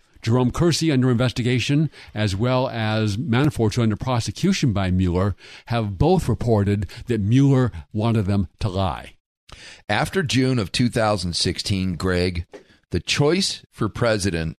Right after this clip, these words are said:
Speaker 2: in my opinion, became binary. It was Donald Trump or Hillary Clinton.
Speaker 1: Absolutely.
Speaker 2: And on November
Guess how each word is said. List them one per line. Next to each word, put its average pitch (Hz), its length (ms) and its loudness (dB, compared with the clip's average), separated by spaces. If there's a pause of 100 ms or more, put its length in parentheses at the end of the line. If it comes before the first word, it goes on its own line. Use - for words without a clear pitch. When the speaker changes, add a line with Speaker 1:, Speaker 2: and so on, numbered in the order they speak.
Speaker 2:
in 92 160 -4
my 104 200 -2
opinion, 90 580 -2
became 92 540 -2 (240)
binary. 78 920 -4 (640)
It 87 140 -4
was 85 140 -4
Donald 123 340 -2
Trump 120 280 -4
or 104 80 -2
Hillary 90 280 -2
Clinton. 65 400 -12 (160)
Speaker 1:
Absolutely. 92 480 -4 (100)
Speaker 2:
And 104 100 0
on 101 120 -2
November 147 580 -2